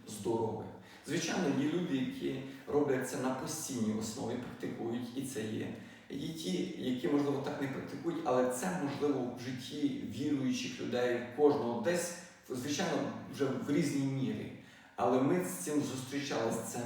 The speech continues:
працює. Тому, шановні, хай допоможе нам Бог пам'ятати, є два вида чудес. Є особливі чудеса. І вони не будуть ставатися так часто, як, наприклад, це було в житті Ісуса, в служінні Ісуса.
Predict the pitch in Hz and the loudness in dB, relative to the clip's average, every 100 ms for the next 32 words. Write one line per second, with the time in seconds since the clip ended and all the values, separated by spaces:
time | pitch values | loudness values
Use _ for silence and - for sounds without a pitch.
0 | 117 123 123 123 - - - - - - | -4 -4 -4 -6 -8 -8 -10 -16 -20 -20
1 | - - - - - - 165 185 160 139 | -20 -20 -20 -20 -12 0 4 4 4 2
2 | 107 107 - - - - - - - - | 2 0 -4 -8 -16 -20 -20 -20 -20 -4
3 | 143 139 - 151 151 131 120 120 127 147 | 0 0 0 0 0 2 2 2 0 0
4 | 127 120 - - - 113 120 147 - 156 | 2 0 -2 -6 -6 -6 0 2 2 2
5 | 170 - 143 139 127 - - - - 113 | 2 2 2 2 0 -4 -6 -8 -6 -6
6 | 110 104 - - - - - 110 156 160 | -4 -6 -8 -12 -14 -12 -6 -2 -2 0
7 | 156 - 147 120 110 113 127 98 95 - | -2 0 0 2 2 2 0 -2 -6 -6
8 | - - - - - - _ _ - - | -8 -8 -10 -12 -18 -20 _ _ -20 -20
9 | - - - - 139 139 147 156 185 180 | -20 -20 -18 2 8 8 6 6 6 4
10 | 170 175 160 143 - 143 139 147 139 135 | 2 0 0 -2 0 2 2 0 -2 -2
11 | 139 139 - 165 - - 120 113 - 135 | -2 -2 0 0 0 0 2 2 0 -2
12 | 135 147 - - - 113 120 131 117 113 | 0 0 0 0 0 2 2 2 0 -4
13 | - 123 139 - 135 113 110 - - 139 | -4 -4 -2 -2 -4 -4 -4 -4 -4 -2
14 | 127 139 127 110 110 - - - | -2 0 0 0 -2 -4 -8 -12